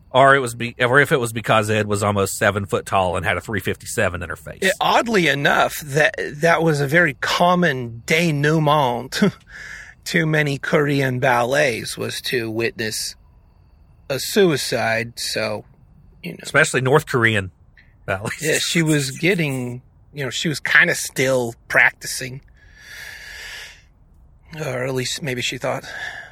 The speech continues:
Speaker 1: Eventually, Ed pulls into an isolated spot in the Bonnie Doon area of the mountains above Santa Cruz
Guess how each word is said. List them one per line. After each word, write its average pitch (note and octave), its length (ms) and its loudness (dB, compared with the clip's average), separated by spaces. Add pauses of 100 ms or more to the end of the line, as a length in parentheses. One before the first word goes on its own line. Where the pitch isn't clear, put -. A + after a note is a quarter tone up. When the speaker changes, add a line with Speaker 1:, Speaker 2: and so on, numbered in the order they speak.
(300)
Speaker 1:
Eventually, G#3+ 600 6 (360)
Ed D#3+ 240 4
pulls F#3+ 240 6
into E3 260 6
an B2+ 80 6
isolated C#3+ 560 4
spot A#2+ 460 4
in A#2+ 100 -2
the G#2+ 100 2
Bonnie D#3+ 460 4
Doon D3+ 420 0
area G#2+ 420 2
of A2+ 180 -2
the A2 80 -2
mountains C#3+ 420 0
above A#2 300 0
Santa B2 340 0
Cruz G#2 480 -2